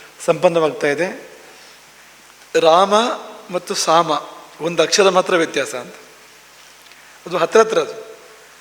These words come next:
ಅವರ್ಗೀಯ ವ್ಯಂಜನಗಳು ಅಂತ ಕರಿತೀವಿ ನಾವು ಅದನ್ನು, ಎರಲಭ ಶಶಸಹ, ಅಲ್ಲೇ ಬರ್ತದೆ ರಾ ಮತ್ತು ಸಾ ಎರಡೂ ಕೂಡ ಅಂತ. ತುಂಬ ಹತ್ತಿರ ಇದೆ ಅದು ಅಂತ, ರಾಮ ಮತ್ತು ಸಾಮ ಅಂತ. ತುಂಬ ಪ್ರಿಯವಾಗಿರುವಂಥದ್ದು ರಾಮದೇವರಿಗೆ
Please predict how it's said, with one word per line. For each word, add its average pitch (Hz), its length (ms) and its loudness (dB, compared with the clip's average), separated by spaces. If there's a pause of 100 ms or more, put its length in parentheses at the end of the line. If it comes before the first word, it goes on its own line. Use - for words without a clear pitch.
(340)
ಅವರ್ಗೀಯ 226 460 4
ವ್ಯಂಜನಗಳು 190 440 0
ಅಂತ 175 120 -8
ಕರಿತೀವಿ 160 240 -4
ನಾವು 139 120 -6
ಅದನ್ನು, 139 140 -8
ಎರಲಭ 170 380 6
ಶಶಸಹ, 151 600 -2 (260)
ಅಲ್ಲೇ 202 160 4
ಬರ್ತದೆ 175 380 -2
ರಾ 165 200 4
ಮತ್ತು 165 560 -4 (300)
ಸಾ 180 200 4
ಎರಡೂ 160 300 0
ಕೂಡ 151 220 -6
ಅಂತ. 123 240 -10
ತುಂಬ - 340 -4
ಹತ್ತಿರ 240 240 2
ಇದೆ 185 180 4
ಅದು 135 140 -2
ಅಂತ, - 160 -12 (840)
ರಾಮ 190 260 4
ಮತ್ತು 170 280 -4
ಸಾಮ 143 300 -6
ಅಂತ. 127 200 -10 (640)
ತುಂಬ 202 200 -8
ಪ್ರಿಯವಾಗಿರುವಂಥದ್ದು 156 1040 0 (120)
ರಾಮದೇವರಿಗೆ 139 760 -4